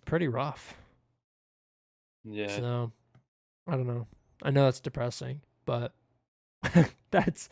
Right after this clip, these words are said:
Speaker 1: that's what, that's what I'm dealing with right now. I'm not
Speaker 2: Maybe
Speaker 1: starving,
Speaker 2: you
Speaker 1: though. I just had a chicken cheesesteak. I'm cool.
Speaker 2: Yeah,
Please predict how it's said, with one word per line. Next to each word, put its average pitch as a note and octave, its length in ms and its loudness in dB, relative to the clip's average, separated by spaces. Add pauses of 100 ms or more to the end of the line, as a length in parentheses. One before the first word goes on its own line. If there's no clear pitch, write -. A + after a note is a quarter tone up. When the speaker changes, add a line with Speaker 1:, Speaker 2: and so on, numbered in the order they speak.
(160)
Speaker 1:
that's F3 240 4
what, G#3 200 6 (160)
that's D#3 160 0
what D#3+ 100 6
I'm C#3+ 200 8
dealing C3+ 300 6
with B2+ 100 -4
right D3 200 -2
now. C3 260 -2 (420)
I'm D3+ 100 4
not F3 180 12
Speaker 2:
Maybe - 140 -2
Speaker 1:
starving, C3+ 320 6
Speaker 2:
you G2+ 80 0
Speaker 1:
though. A2+ 220 -6
I B2+ 120 -4
just C3 140 -4
had C3 120 0
a - 20 -6
chicken B2 300 -10
cheesesteak. A2+ 420 -8
I'm A#2 140 -8
cool. B2 360 -8 (800)
Speaker 2:
Yeah, F#2 240 -4